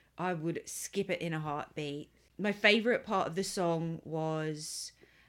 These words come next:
at around three minutes twenty when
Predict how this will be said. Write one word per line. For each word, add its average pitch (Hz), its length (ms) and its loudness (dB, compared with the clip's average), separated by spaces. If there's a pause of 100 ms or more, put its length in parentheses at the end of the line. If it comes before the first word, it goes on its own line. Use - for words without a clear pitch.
at - 180 0
around 165 280 2
three 214 240 2
minutes 190 400 0
twenty 160 840 -2
when 156 540 -2